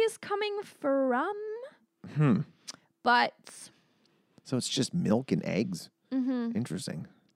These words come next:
Speaker 1: S-, oh my
Speaker 2: Weird.
Speaker 1: God, is it safe to drink eggnog? <laughs>
Speaker 2: The qu-, the
Speaker 1: Not a
Speaker 2: internet a-,
Speaker 1: liter of it.
Speaker 2: the internet asks questions. Oh, yeah, so now you have your own Fireball story.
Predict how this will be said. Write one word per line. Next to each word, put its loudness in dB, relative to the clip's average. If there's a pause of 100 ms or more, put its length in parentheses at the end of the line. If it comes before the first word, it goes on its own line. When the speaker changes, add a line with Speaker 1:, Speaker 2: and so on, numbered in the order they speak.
(600)
Speaker 1:
S-, -10
oh 10
my 10
Speaker 2:
Weird. 6
Speaker 1:
God, 6
is 2
it -4
safe -4
to -8
drink -4
eggnog? -8 (140)
<laughs> -4 (1000)
Speaker 2:
The -12
qu-, -2
the 4
Speaker 1:
Not 12
a 12
Speaker 2:
internet 12
a-, 12
Speaker 1:
liter 12
of 12
it. 10
Speaker 2:
the 6
internet 10
asks 6
questions. 4
Oh, 12
yeah, 12
so 10
now 12
you 12
have 12
your 12
own 12
Fireball 12
story. 2